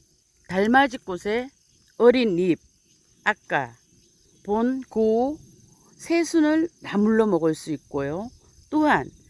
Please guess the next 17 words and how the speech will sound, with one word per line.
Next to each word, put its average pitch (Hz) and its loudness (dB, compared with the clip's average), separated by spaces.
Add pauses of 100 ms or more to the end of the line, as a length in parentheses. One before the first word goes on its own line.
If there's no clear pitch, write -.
(260)
뿌리를 339 0
채취하여 226 -2 (140)
나물로 175 0
먹을 147 -4
수 - -12
있지요. 156 -8 (1200)
꽃은 277 0 (360)
꽃차로 349 -2
마시고 233 -2 (360)
또한 277 2
이 214 -6 (160)
꽃을 302 -4 (320)
기름에 220 -6
튀겨서 302 -8
먹으면 175 -4 (640)
정말 170 -4
맛있답니다. 160 -4